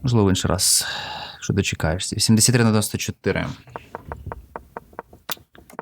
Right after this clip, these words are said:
Почав мене атакувати з перших ходів. Гамбітик. Як краще було слон Е сім.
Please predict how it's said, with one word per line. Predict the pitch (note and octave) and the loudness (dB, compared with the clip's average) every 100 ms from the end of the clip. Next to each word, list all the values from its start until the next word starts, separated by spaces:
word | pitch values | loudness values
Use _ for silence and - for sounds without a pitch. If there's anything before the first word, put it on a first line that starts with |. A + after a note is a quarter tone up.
| - - - - | -16 -18 -18 -14
Почав | - - G#2+ | -10 -2 0
мене | G2 F#2+ | 2 0
атакувати | F2+ - - D#3+ F#3 D#3 | -2 -6 -2 0 0 -4
з | |
перших | - C#3 C3+ C#3 - | -4 -4 -2 -6 -6
ходів. | A2 - G#2 | -8 -8 -6
Гамбітик. | G#2 G#2 F2+ - - - _ _ _ _ - _ _ - _ _ _ - - _ _ _ _ _ _ _ _ _ _ - _ _ _ _ - - _ _ _ - - - - _ _ _ _ _ _ _ - - - _ - | -2 -2 -2 -8 -12 -14 _ _ _ _ -20 _ _ -18 _ _ _ -20 -20 _ _ _ _ _ _ _ _ _ _ -18 _ _ _ _ -18 -18 _ _ _ -18 -18 -16 -18 _ _ _ _ _ _ _ -18 -18 -20 _ 2
Як | A2+ E3+ | 4 4
краще | - F3+ F#3 - E3+ | 4 4 4 4 4
було | D#3+ D3+ | 6 4
слон | D3 - C3+ | 4 4 6
Е | B2+ B2 | 6 4
сім. | - G#2 F2 - | 2 0 0 -2